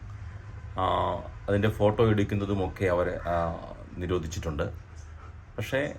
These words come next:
ഏ, സ്വാഭാവികമായിട്ടും ഇപ്പോഴത്തെ നമുക്കറിയാം മധ്യവേനൽ അവധിക്കാലമാണ്.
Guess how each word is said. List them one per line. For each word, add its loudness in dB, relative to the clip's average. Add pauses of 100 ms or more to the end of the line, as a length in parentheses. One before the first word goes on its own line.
ഏ, 0
സ്വാഭാവികമായിട്ടും 4
ഇപ്പോഴത്തെ 2
നമുക്കറിയാം 0
മധ്യവേനൽ 0
അവധിക്കാലമാണ്. 0